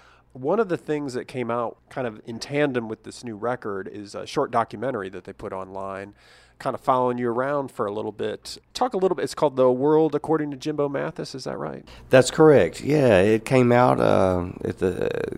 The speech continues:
Speaker 2: concurrent with the release of the album. It's a Jackson filmmaker, J B Lawrence.
Speaker 1: Okay.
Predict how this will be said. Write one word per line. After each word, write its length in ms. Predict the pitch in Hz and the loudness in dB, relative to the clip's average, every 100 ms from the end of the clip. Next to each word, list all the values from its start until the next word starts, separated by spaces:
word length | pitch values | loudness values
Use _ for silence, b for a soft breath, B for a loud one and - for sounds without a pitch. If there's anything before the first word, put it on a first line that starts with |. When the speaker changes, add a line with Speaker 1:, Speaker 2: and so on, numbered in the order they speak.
| - | 0
Speaker 2:
concurrent 540 | 107 98 107 104 104 | 2 2 4 4 4
with 220 | 92 98 | 0 -4
the 360 | - 95 92 90 90 | -2 0 0 -4 -2
release 360 | 98 110 104 | 4 4 2
of 100 | 95 | -2
the 100 | 92 | 0
album. 240 | 101 113 113 | 2 2 -2
It's 160 | - | 0
a 80 | 117 | 0
Jackson 580 | 101 135 165 - - 92 | 2 2 2 0 -2 -2
filmmaker, 680 | - 135 143 80 80 80 | 0 0 0 -2 -4 -6
J 220 | 82 117 120 | 2 2 4
B 160 | 117 | 2
Lawrence. 680 | 107 113 127 78 - - - | 2 2 2 -2 -6 -8 -8
Speaker 1:
Okay. 260 | 170 165 | -10 -10